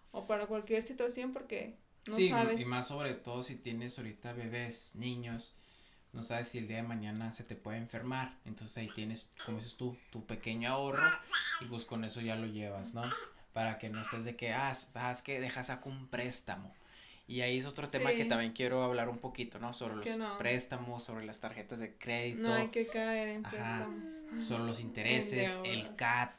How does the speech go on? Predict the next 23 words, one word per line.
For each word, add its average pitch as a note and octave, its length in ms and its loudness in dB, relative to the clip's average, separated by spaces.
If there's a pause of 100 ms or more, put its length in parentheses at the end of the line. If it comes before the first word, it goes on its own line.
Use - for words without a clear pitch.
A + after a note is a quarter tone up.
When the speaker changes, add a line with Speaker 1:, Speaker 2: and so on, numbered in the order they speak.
(100)
Speaker 2:
todo B2+ 260 -2
eso. C3 460 -2
Entonces A2 280 -6
ahí A2+ 80 0
es A2+ 80 -4
donde B2 200 -4
te G#2 180 -8
chingan, C#3 540 2 (120)
bien A2+ 240 2
y A#2+ 40 0
bonito. A#2 560 -4
Entonces A2+ 400 -4
es A2+ 100 -6
mejor, A#2 520 -2 (220)
es B2+ 80 -6
mejor, C3 340 -2 (480)
pues, B2+ 180 -2
ahí A2+ 180 0
ver A#2+ 300 2
qué B2 140 2
dinero A#2 400 -2
puedes A2+ 300 -4
administrar A#2 680 0